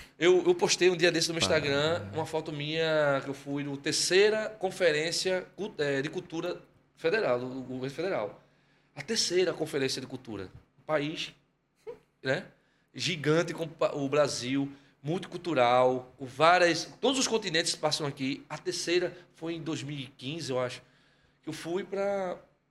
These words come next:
Speaker 1: pra conferência, terceira conferência de cultura. Disse, "Pô, a gente tinha um sistema nacional, era o plano, o sonho do sistema nacional." E aí,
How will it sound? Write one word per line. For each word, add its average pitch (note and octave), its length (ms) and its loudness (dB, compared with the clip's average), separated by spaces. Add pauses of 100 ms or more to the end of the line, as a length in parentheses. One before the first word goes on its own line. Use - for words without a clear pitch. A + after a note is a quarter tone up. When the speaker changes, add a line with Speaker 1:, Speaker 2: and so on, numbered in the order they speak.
(500)
Speaker 1:
pra F3 140 -4
conferência, A3 680 0
terceira G#3 460 -2
conferência G#3+ 280 -2
de G3 60 -14
cultura. F#3+ 300 -6
Disse, E3 160 -6
"Pô, A3 140 0
a G3 40 2
gente E3 120 -6
tinha G#3 160 -6
um A3 60 -4
sistema B3+ 440 4
nacional, D#3 480 -2
era E3 100 0
o A3 40 -6
plano, G3 400 2
o A#3+ 40 -4
sonho G#3 320 0
do A3 140 -8
sistema - 420 -2
nacional." D#3+ 600 -2 (840)
E G3 100 0
aí, A3+ 480 2